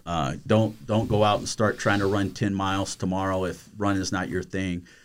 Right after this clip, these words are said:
So just a slow, steady process. The other thing that I would really, really encourage somebody to do is find a, a Borstar agent and talk to 'em. Uh, you know, if you're at a sector that has an S O D, that's a great resource. Go and talk to the Borstar agents and say,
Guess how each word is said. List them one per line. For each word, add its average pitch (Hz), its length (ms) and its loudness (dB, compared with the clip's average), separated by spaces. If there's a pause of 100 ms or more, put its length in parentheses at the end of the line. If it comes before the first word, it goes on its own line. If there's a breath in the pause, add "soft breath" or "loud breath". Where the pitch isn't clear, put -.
(120 loud breath)
So 104 160 2
just 110 200 -2
a 104 80 0
slow, 110 380 2
steady 101 400 -2
process. 107 600 -4 (320 loud breath)
The 101 100 2
other 160 220 6
thing 107 260 2
that 98 140 0
I 92 120 0
would 92 320 -2
really, 123 360 4
really 98 280 0
encourage 90 420 -2
somebody 87 340 -4
to 85 100 -6
do 92 240 -2
is - 120 -8
find 127 480 0
a, 82 500 -6 (100)
a 98 100 -2
Borstar 101 480 -2
agent 92 260 -2
and 80 120 -8
talk 87 300 -4
to 76 120 -12
'em. 71 200 -8 (340 soft breath)
Uh, 80 320 0
you 95 140 -2
know, 87 80 -2
if 82 100 -6
you're 110 100 4
at 123 60 4
a - 60 0
sector 104 320 -2
that 87 80 -4
has 90 140 -4
an 92 100 -2
S 90 180 -4
O 80 80 -4
D, 92 200 -4
that's 87 220 -8
a 78 40 -6
great 82 360 -6
resource. 82 520 -4
Go 107 200 2
and 98 100 0
talk 98 220 -2
to 98 100 -6
the 80 100 -6
Borstar 78 440 -4
agents 76 360 -8
and 71 100 -8
say, 78 240 -6